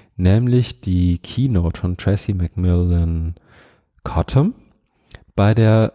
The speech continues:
alt-C-Konferenz. Das ist jetzt schon ein bisschen her, deswegen muss ich selber überlegen. Die ist vom elften September diesen Jahres. Ähm, aber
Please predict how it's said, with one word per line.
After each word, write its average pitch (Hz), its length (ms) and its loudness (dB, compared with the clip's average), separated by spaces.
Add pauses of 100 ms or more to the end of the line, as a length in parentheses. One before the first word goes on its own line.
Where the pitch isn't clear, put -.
(160)
alt-C-Konferenz. 92 1400 -4 (240)
Das 90 160 0
ist 123 120 0
jetzt 135 180 0
schon 107 180 -2
ein 95 60 -2
bisschen 87 300 -4
her, 98 300 2
deswegen 98 300 -4
muss 95 140 -4
ich 87 80 -4
selber 98 260 -4
überlegen. 87 500 0 (1040)
Die 98 100 2
ist 98 120 0
vom - 160 -2
elften 110 320 0
September 92 600 -2
diesen 90 260 -6
Jahres. 85 500 -6 (760)
Ähm, 90 460 2 (1400)
aber 98 840 2